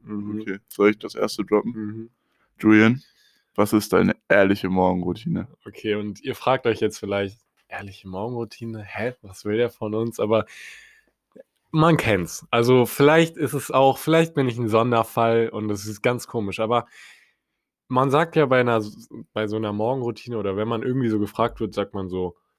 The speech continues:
Speaker 1: „Ja, ich stehe morgens auf, frühstücke, mach mich fertig, dusch,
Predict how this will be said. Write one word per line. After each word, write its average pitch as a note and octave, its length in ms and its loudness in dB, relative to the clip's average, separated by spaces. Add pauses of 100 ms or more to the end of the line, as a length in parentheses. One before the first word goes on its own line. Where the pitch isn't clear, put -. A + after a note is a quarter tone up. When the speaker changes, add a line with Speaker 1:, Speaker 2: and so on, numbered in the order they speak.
(160)
Speaker 1:
„Ja, G#2+ 640 -2
ich - 120 -20
stehe F2 220 -14
morgens F2 380 -16
auf, A#2 640 -4 (600)
frühstücke, A2+ 1000 -2 (160)
mach G2 200 -10
mich G2+ 140 -6
fertig, A#2+ 800 0 (340)
dusch, C3+ 600 0